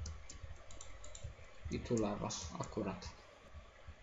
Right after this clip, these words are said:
Idealnie. Idealnie. Lepiej tego wymierzyć się nie dało. Dobra. Teraz tylko jedna lawa.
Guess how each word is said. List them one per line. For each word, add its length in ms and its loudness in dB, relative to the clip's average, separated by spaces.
Idealnie. 1000 10
Idealnie. 1000 10
Lepiej 360 12
tego 200 10
wymierzyć 520 10
się 140 6
nie 140 8
dało. 280 8
Dobra. 340 8
Teraz 300 8
tylko 440 6
jedna 420 10
lawa. 420 8